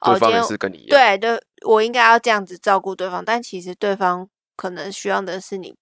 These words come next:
Speaker 1: 一直默默陪在他身边，这样就好了。
Speaker 2: 嗯。
Speaker 1: 对，所以这样子最直白的做法，但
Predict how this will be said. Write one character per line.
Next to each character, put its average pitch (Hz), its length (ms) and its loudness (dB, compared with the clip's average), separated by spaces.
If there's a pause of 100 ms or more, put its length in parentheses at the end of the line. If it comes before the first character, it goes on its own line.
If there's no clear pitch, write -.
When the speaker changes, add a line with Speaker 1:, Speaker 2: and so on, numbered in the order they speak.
Speaker 1:
一 226 120 -10
直 180 120 -12
默 190 200 -6
默 180 160 -4
陪 - 180 -12
在 220 60 -6
他 202 220 -6
身 175 240 -14
边， 185 180 -14
这 202 80 -12
样 190 120 -10
就 165 120 -12
好 - 180 -8 (100)
了。 - 200 -12 (220)
Speaker 2:
嗯。 101 180 -10 (240)
Speaker 1:
对， - 160 -8 (200)
所 269 180 4
以 254 80 -2 (400)
这 285 120 0
样 247 220 4
子 156 300 -12 (220)
最 240 240 4
直 170 260 -14
白 160 220 -6
的 175 80 -12
做 185 240 -6
法， - 240 -10
但 185 260 -6